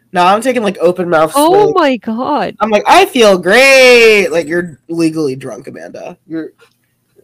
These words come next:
Speaker 1: your symptoms are not better. You are intoxicated."
Speaker 2: That, that sounds awful. And it reminds me of a, a, a person I know who, I think his dad is, like, a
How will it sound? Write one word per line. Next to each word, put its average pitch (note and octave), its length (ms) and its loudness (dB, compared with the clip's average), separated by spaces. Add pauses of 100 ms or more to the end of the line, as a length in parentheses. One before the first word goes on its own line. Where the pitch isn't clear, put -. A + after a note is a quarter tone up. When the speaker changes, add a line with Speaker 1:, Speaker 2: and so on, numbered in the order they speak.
(120)
Speaker 1:
your F3+ 180 -4
symptoms G3+ 480 -4
are E3+ 80 -2
not D3+ 320 -4
better. B2 320 -10
You C#3 200 -10
are C3+ 260 -12 (140)
intoxicated." D3+ 920 -12 (200)
Speaker 2:
That, C4+ 200 -2
that D4+ 300 -2
sounds D#4 400 -4 (840)
awful. B3+ 640 -2
And C4+ 180 -2 (180)
it B3 140 -8
reminds D4 380 -4
me D4+ 60 -2
of C#4 120 -4 (600)
a, C#4 120 0 (120)
a, A#3 160 -2
a B3 80 -6
person B3+ 360 -4
I A3+ 160 -2
know G3 480 -4 (120)
who, G#3+ 220 -8
I A3 100 -2
think C4+ 220 -10
his E4+ 180 -10
dad E3+ 360 -10
is, A3 120 -12
like, G#3 160 -12
a D#3+ 80 -10